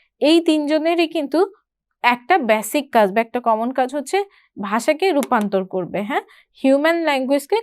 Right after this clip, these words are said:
কম্পিউটারের ল্যাঙ্গুয়েজে বা মেশিন ভাষায় রূপান্তর করবে। তাহলে চলো দেখি এইগুলো আলাদা আলাদাভাবে আমরা জেনে নিই যে তারা কিভাবে ভাষাকে প্রসেস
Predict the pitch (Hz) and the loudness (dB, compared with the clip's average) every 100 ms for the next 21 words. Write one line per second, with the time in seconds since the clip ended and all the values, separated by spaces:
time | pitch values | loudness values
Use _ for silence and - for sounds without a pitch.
0 | - 240 226 240 240 240 330 294 208 208 | 2 0 0 -6 -4 0 2 2 0 0
1 | 220 254 330 294 254 202 208 240 247 240 | 0 0 -2 -2 -2 -4 -6 -10 -8 -4
2 | 359 392 _ _ 233 208 208 208 220 220 | -6 -6 _ _ -2 2 2 0 -4 -6
3 | - 226 180 185 _ - _ 285 285 302 | 0 0 0 -10 _ -20 _ 2 4 6
4 | 294 285 277 269 285 427 - _ - 269 | 6 6 4 2 2 0 -2 _ -2 0
5 | 262 277 320 320 220 214 254 339 320 240 | 2 4 4 2 4 4 6 4 4 2
6 | 226 247 220 233 226 240 214 220 233 240 | 0 -2 0 0 0 -2 -2 -4 -4 -4
7 | 285 294 349 - _ _ 240 262 294 - | -4 -4 -4 -8 _ _ 2 2 0 -6
8 | 285 269 240 285 453 - _ - - - | -4 0 2 2 0 -4 _ -20 -20 -10
9 | 202 220 277 269 370 392 220 220 254 | -4 -2 0 0 0 2 0 2 -2